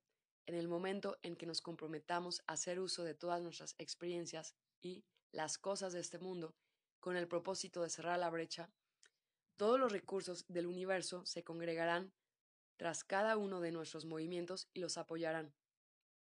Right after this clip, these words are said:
Nos daremos cuenta entonces de que todo nuestro malestar, todo nuestro desequilibrio, toda nuestra confusión, todas nuestras experiencias de carencia y de soledad, todo nuestro miedo, nuestra ira y nuestro dolor,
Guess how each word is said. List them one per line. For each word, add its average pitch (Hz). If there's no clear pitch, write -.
Nos 180
daremos 214
cuenta 196
entonces 170
de 170
que 170
todo 180
nuestro 170
malestar, 165
todo 208
nuestro 185
desequilibrio, 170
toda 190
nuestra 170
confusión, 165
todas 226
nuestras 180
experiencias 190
de 180
carencia 175
y 180
de 165
soledad, 156
todo 196
nuestro 180
miedo, 175
nuestra 175
ira 170
y 170
nuestro 165
dolor, 165